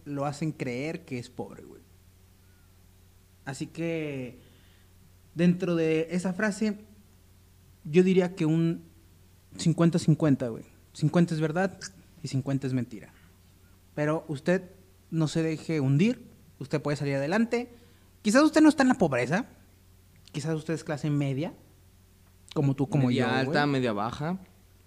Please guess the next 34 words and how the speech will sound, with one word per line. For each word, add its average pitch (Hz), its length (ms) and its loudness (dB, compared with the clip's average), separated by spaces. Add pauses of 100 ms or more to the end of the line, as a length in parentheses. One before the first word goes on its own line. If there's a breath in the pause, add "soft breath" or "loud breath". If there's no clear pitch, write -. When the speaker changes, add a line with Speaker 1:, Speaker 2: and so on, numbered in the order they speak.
(520)
Speaker 1:
Pero 226 160 2
usted 240 220 2
no 247 100 8
se 247 120 -2
quede 247 180 -2
ahí, 311 260 -2
güey, 247 320 -10
o 180 40 -8
sea, 180 380 -10 (760)
tienes 254 220 2
que 269 100 -2
salir 262 240 2
adelante. 233 420 4
Todo, 254 280 2
como 226 160 4
lo 226 80 2
dije 240 100 2
hace 262 100 2
rato, 254 200 0
todos 262 200 6
aspiramos 226 480 4
a 165 100 -2
algo 160 200 -2
y 151 40 -4
todos 190 180 2
Speaker 2:
Puro 170 140 10
Speaker 1:
queremos, 151 160 8
Speaker 2:
pa' 123 60 6
arriba. 113 380 2 (160)
Speaker 1:
todos 226 200 0
queremos 220 320 2
cosas 196 280 -2
mejores, 123 480 -8
güey. - 120 -20